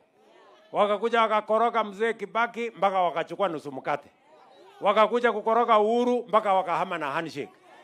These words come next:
Hii serikali ya hasla watapata handshake kweli? Ah, hiyo haiwezekani bwana.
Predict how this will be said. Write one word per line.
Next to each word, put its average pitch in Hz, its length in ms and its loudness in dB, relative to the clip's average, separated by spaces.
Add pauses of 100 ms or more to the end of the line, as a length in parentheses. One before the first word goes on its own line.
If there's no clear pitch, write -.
(420)
Hii 294 300 0
serikali 262 500 2
ya 247 140 6
hasla 254 480 0
watapata 247 420 4
handshake 262 380 6
kweli? 240 280 4 (1080)
Ah, 190 1500 2
hiyo 233 140 4
haiwezekani 220 520 0
bwana. 147 300 0